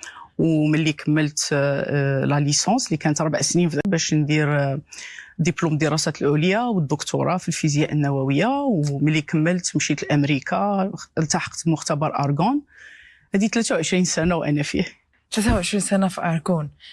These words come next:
Speaker 2: اليوم تنتكلموا على أول سيدة في منصب مهم في هذا المختبر، واللي هو مختبر كبير. خليني نرجع معاك.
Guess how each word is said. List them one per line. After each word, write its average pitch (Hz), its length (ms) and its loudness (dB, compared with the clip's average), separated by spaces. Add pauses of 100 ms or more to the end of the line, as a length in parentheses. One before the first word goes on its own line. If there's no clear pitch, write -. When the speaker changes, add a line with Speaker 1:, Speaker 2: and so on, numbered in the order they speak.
(140)
Speaker 2:
اليوم 196 320 2
تنتكلموا 190 600 0
على 180 120 -2
أول 220 340 -2
سيدة 180 640 -2
في - 120 -2
منصب 160 360 0
مهم 165 320 2
في - 200 -8
هذا 151 280 -4
المختبر، 170 540 -2
واللي 151 200 0
هو 151 80 -2
مختبر 147 480 -2
كبير. 156 360 -2 (380)
خليني 220 380 2
نرجع 147 400 -6
معاك. 147 500 -6